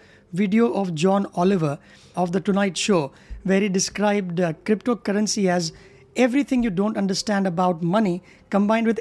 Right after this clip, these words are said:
everything you don't understand about computers. So that was two thousand eighteen. What has changed since? Uh, you know, I, I, and by the way, I am one of those, uh,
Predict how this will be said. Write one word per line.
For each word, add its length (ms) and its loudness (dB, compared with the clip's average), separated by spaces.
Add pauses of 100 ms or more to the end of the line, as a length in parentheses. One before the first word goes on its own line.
everything 380 2
you 80 0
don't 260 0
understand 400 -2
about 220 0
computers. 600 0 (220)
So 120 -4
that 140 2
was 140 2
two 140 0
thousand 340 2
eighteen. 360 0 (260)
What 340 2
has 320 -2
changed 520 0 (140)
since? 520 2
Uh, 140 0 (360)
you 160 0
know, 80 4
I, 200 2
I, 40 0 (120)
and 120 0
by 120 0
the 100 -2
way, 140 0
I 120 0
am 80 -4
one 140 -2
of 140 -4
those, 300 2
uh, 80 0